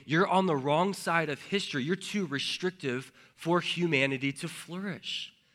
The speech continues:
A-, and look, I just wanna be bold and say that that cannot be the case. Like, you cannot have these two different paths that contradict each other and say both are for the flourishment of humanity.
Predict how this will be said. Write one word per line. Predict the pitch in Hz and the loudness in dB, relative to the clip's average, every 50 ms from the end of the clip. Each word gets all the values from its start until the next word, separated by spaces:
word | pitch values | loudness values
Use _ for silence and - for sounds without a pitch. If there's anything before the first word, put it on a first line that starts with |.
| _ _ _ _ _ _ _ _ - | _ _ _ _ _ _ _ _ -8
A-, | 147 - - | -4 -2 0
and | 156 170 | 2 4
look, | 180 156 135 | 4 4 4
I | 135 143 | 2 0
just | 147 151 - 160 | 0 -2 -4 -2
wanna | 160 139 123 | 0 0 0
be | - - - 131 135 | -2 -4 -4 -4 -2
bold | 123 131 135 170 165 | -2 0 -2 0 -2
and | 120 - | -2 -4
say | - 147 143 127 - _ - | -6 -10 -12 -14 -16 _ -8
that | 147 139 - | -8 -4 0
that | 151 165 170 - | 0 0 0 0
cannot | - - - 190 190 175 160 123 127 | -4 -4 0 2 2 4 2 0 0
be | 123 151 160 | 0 -2 -2
the | 170 220 | -2 -2
case. | - - 165 160 120 95 - - - - - - - _ _ _ _ _ - - | -6 -6 -4 -4 -4 -4 -6 -10 -12 -12 -14 -16 -20 _ _ _ _ _ -6 -4
Like, | 135 143 - | -4 -2 -2
you | 160 156 | -2 -4
cannot | - - - 185 180 185 175 156 | -2 0 2 2 4 4 4 2
have | - 180 170 170 156 131 123 - - - - - | 4 6 6 6 6 6 2 -2 -8 -16 -20 -6
these | - 151 160 156 - | -4 -2 -2 -2 -4
two | - - - - - 180 196 208 | -8 -8 -8 -4 -2 0 0 2
different | 165 180 190 190 180 175 160 - | 4 2 2 2 2 0 -2 -2
paths | - - 170 160 135 110 104 110 139 143 - - _ _ _ _ | -2 2 4 4 4 4 2 0 -4 -8 -14 -20 _ _ _ _
that | - 143 139 - - | -2 -2 -2 -2 -2
contradict | - 175 170 180 175 - 165 151 151 170 - - | 2 2 4 4 2 -2 -4 -4 -2 -4 -4 -6
each | 156 127 - 143 | -10 -4 0 0
other | 123 123 127 | 2 2 0
and | 127 123 | -2 0
say | - 151 135 | 0 0 0
both | 127 117 - - 151 156 175 180 175 - - - - - - - | 0 -2 -4 0 2 2 2 2 0 -6 -14 -20 -20 -16 -4 -2
are | 147 147 | -2 -2
for | - - 156 151 143 135 | -2 -2 -2 0 0 0
the | 131 | -2
flourishment | - - - 151 147 143 135 - - 135 131 123 - - - - | -6 -4 -2 0 2 2 0 0 -2 -2 -2 -2 -4 -10 -12 -2
of | - 135 127 127 123 | 0 2 2 2 0
humanity. | - - - - 151 139 135 135 151 165 147 120 113 101 95 92 | -4 -8 -8 -6 -2 0 0 0 2 0 0 -2 -4 -6 -8 -10